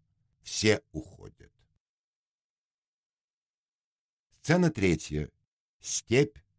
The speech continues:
заросшая вереском. Гром. Входят три ведьмы. Первая ведьма. Сестра, ты где была?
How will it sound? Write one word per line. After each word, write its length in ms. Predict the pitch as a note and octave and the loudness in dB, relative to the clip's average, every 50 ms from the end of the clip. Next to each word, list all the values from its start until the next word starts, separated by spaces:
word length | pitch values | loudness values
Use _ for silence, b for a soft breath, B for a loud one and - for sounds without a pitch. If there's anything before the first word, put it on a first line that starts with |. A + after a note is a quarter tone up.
| _ - | _ -14
заросшая 720 | D2 C2+ D2 E2 D2+ D#2 F2+ E2+ - - - D#2+ D#2+ D2+ | -6 -2 0 2 2 2 0 0 -2 -4 -4 -2 -2 -2
вереском. 680 | C2+ A1 D2 D#2 A#1 - - - - - - G1+ - _ _ _ _ _ _ _ _ _ _ - | -2 -2 -2 -4 -4 -6 -10 -20 -20 -20 -20 -20 -20 _ _ _ _ _ _ _ _ _ _ -12
Гром. 520 | C#2 D#2+ D#2 F2 G2 E2+ C2+ G#1+ G1+ - _ _ _ _ _ _ _ _ _ _ _ _ _ _ _ _ _ _ _ _ _ _ _ _ - | -8 -4 0 0 2 2 0 -2 -6 -14 _ _ _ _ _ _ _ _ _ _ _ _ _ _ _ _ _ _ _ _ _ _ _ _ -20
Входят 580 | - - - - A2+ C#3 C3+ B2+ D3 - - _ _ _ | -20 -8 -2 0 2 2 2 2 0 -2 -2 _ _ _
три 220 | - D#2+ E2+ E2+ | -2 0 0 0
ведьмы. 560 | D#2+ - A1+ A1+ G#1+ - _ G1+ G1+ G1+ - _ _ _ _ _ _ _ _ - | 0 -2 -6 -12 -14 -14 _ -20 -20 -20 -20 _ _ _ _ _ _ _ _ -2
Первая 440 | - A2 F2+ D#2 C#2 B1+ C#2 C#2 | 2 2 2 2 0 -2 -2 -2
ведьма. 440 | C2+ C2 C#2 C#2 A1+ A1+ A#1 A1+ - _ _ _ _ | -2 -2 -4 -4 -4 -6 -10 -12 -14 _ _ _ _
Сестра, 800 | - - - G#2 A2+ A2 - - - - - - B1 - - - _ _ _ _ _ _ _ _ _ _ _ | -14 -10 -6 -6 -6 -6 -6 -10 -12 -10 -8 -8 -6 -6 -8 -10 _ _ _ _ _ _ _ _ _ _ _
ты 120 | E2 E2 | -4 -4
где 320 | D2 C#2+ D2 D2 F2+ F#2+ F#2 | -2 -2 0 2 2 2 2
была? 480 | A2+ D#3+ F3 - - - - - - | 2 -2 -6 -8 -10 -14 -16 -16 -16